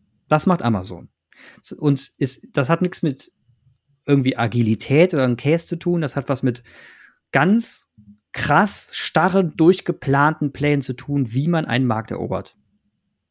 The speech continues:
Das Gleiche machen die mit gra-, übrigens grad, kann man sehr gut beobachten im, im Apothekerumfeld.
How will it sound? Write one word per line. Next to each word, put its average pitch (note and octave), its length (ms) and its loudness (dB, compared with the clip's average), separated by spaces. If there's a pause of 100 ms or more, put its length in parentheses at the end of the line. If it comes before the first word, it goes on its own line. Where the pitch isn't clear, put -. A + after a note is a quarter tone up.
Das - 140 -10
Gleiche F3+ 240 6
machen F3 200 2
die E3+ 80 2
mit D#3+ 140 0
gra-, F3+ 140 -4
übrigens D#3+ 260 0
grad, D3+ 220 2
kann C#3+ 100 -4
man B2+ 80 0
sehr C3+ 160 0
gut F#3+ 180 0
beobachten D#3+ 520 -2
im, C3+ 180 0
im C3+ 220 -4
Apothekerumfeld. A#2+ 920 -2